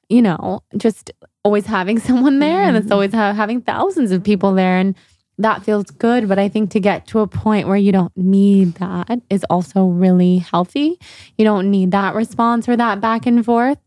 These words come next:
Speaker 1: So I do try to simmer on things, just like you both are talking about, before I share.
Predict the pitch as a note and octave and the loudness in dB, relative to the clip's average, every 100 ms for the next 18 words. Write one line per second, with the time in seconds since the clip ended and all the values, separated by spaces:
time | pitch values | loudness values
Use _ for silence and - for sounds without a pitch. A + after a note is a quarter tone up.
0 | _ - _ - B3 A#3 A3 A#3 - G#3+ | _ -20 _ -6 -2 0 0 -2 0 0
1 | F#3 F#3+ - G#3 F#3 F3 F3 - - A#3 | 0 -2 -2 0 2 0 -2 -4 -2 0
2 | G#3 F3+ F3 F#3 E3 - G3 G#3+ G#3 F#3+ | 2 2 2 0 -2 -2 0 0 0 0
3 | - G#3 G3 G#3 F#3 F3+ F#3+ F#3 F#3+ F#3+ | 0 -2 0 0 0 0 0 -2 -2 -2
4 | G#3 G3 F3+ F3+ F3 F#3+ A3 G3+ F#3+ F3+ | -2 0 2 2 -2 -4 0 0 0 -2
5 | G3+ F#3+ F#3+ | 0 0 0